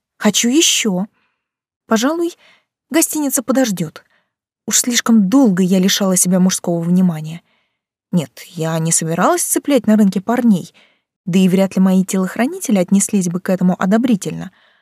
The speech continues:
Однако помешать мне наслаждаться чужим восторгом и получать комплименты они не смогут. Так что идём гулять.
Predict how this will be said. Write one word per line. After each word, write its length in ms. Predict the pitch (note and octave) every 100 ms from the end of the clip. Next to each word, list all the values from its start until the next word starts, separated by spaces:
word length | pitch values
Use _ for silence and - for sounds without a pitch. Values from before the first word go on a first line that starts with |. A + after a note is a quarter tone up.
| _ _ _ _ _
Однако 640 | - E3+ E3+ E3+ F3 C#4
помешать 560 | - D4 D4 - F#3 -
мне 160 | F3
наслаждаться 640 | F3 F3 F3+ F3+ F3 F3+ F3+
чужим 340 | - F#3 F#3+
восторгом 720 | F#3+ G#3+ - F4 F4 G3+ D3+ - -
и 100 | -
получать 420 | F#3 F#3+ F#3+ F#3 -
комплименты 720 | F3+ - F3 F3+ A3+ D4 E4 _
они 280 | - C#4 F3
не 140 | D#3+
смогут. 640 | F3+ - D#3+ - - - - _ _ _ _ _
Так 180 | - E4
что 300 | - - E3 - -
идём 440 | F#3 E3 F3 F#3
гулять. 540 | E3+ D#3 D3 - -